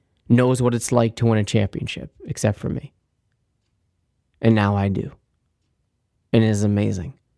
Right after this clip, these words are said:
I probably went overboard on the credit card last night to buy all the merch, but I don't care.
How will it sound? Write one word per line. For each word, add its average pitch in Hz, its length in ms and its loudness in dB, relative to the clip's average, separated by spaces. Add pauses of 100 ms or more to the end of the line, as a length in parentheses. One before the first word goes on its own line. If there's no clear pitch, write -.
(680)
I 123 100 4
probably 143 960 0
went 120 220 2
overboard 135 580 2
on 117 140 2
the 107 60 0
credit 127 300 2
card 135 440 0 (680)
last 123 300 4
night 131 360 0 (240)
to 127 120 4
buy 113 260 4
all 127 180 2
the 120 80 0
merch, - 580 -2 (180)
but 110 100 2
I 107 140 2
don't 101 200 -2
care. - 360 -16